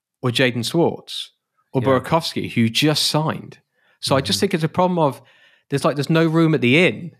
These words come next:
Speaker 1: You know what I mean?
Speaker 2: Yeah, absolutely. And, and I mean, look, you know, you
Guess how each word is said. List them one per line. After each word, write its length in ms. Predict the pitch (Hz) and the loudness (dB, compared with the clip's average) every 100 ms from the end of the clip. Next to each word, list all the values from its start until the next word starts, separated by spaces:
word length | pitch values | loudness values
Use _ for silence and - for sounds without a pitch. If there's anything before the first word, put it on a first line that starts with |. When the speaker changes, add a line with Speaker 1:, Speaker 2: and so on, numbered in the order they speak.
| _ | _
Speaker 1:
You 80 | 123 | -2
know 80 | 127 | 0
what 80 | |
I 40 | 123 | 2
mean? 340 | 147 226 214 _ _ _ _ _ _ | 2 0 -4 _ _ _ _ _ _
Speaker 2:
Yeah, 380 | 107 107 110 90 - - - | -4 -2 -2 -4 -16 -20 -6
absolutely. 540 | 120 110 - 110 107 107 | -4 -2 -4 -4 -4 -4
And, 120 | 107 | -6
and 340 | 113 110 110 - | -6 -6 -8 -12
I 80 | 123 | -8
mean, 240 | 117 110 110 | -6 -4 0
look, 300 | 117 113 - | -2 -2 -10
you 460 | - - - 131 | -20 -20 -8 -4
know, 80 | 113 | -4
you 580 | 101 117 131 131 131 | -4 0 2 2 0